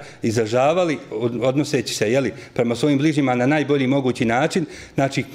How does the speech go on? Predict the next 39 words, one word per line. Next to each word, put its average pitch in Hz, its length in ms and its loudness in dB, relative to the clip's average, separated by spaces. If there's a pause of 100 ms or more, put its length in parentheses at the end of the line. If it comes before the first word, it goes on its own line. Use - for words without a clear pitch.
babuka 180 560 0
i 151 100 0
sinak. 151 540 0 (240)
On 120 80 0
kaže, 147 420 2
„Babuka 170 440 0
moj, 185 260 2
uradi 165 380 2
onako 160 400 2
kako 170 280 0
ti 143 120 -2
se 131 140 -2
zapovjeda.” 107 520 0 (1300)
A 104 100 -2
ti 151 200 2
ćeš 127 200 -2
da 120 320 -2
ustanoviti, 127 600 0
ako 107 160 -2
Bog 117 180 2
da, 110 120 2
da 104 100 0
sam 113 180 -2
ja 117 100 0
jedan 120 320 0
od 110 120 0
onih 107 240 0
koji 101 220 0
su 95 120 -6
strpljivi. - 440 -8 (840)
I 104 240 0 (580)
Ibrahim, 135 440 2
alejhisselam, 135 600 2
je 110 80 2
tražio 120 420 0
od 101 80 2
svoje 113 280 2
Hanume 101 360 0
Hađar 120 400 0